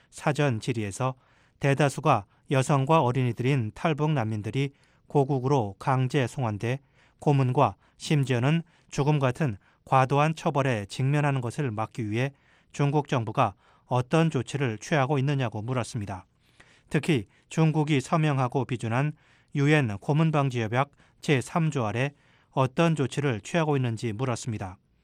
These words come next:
유엔 고문방지협약 제삼 조는 어떤 당사국도 고문을 받을 위험이 있다고 믿을 만한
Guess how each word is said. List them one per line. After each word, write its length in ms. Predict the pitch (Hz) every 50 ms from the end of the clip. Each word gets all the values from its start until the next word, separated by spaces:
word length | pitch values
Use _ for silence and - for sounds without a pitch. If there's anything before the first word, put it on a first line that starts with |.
| _ _ - _ _ _ _ _ _ _ -
유엔 300 | - 151 156 156 165 185
고문방지협약 960 | 175 - 147 151 151 147 147 139 139 131 135 135 127 123 139 131 113 - _ -
제삼 400 | - 139 127 127 - 160 143 127
조는 360 | 120 117 110 123 147 165 160 _ _ _ _ _ _ _ _
어떤 500 | - 135 135 - - 170 160 147 123 113
당사국도 760 | - - 139 131 120 143 123 110 101 - - 143 147 160 156 _ _ _ _ _ _
고문을 440 | _ - 160 151 151 151 147 143 143
받을 400 | 135 131 123 123 151 143 117 104 _ _ _ -
위험이 380 | 143 143 147 151 151 160 147
있다고 460 | 135 - - 143 123 117 143 143 143 131
믿을 280 | 117 123 123 143 127
만한 320 | 123 120 120 135 143 151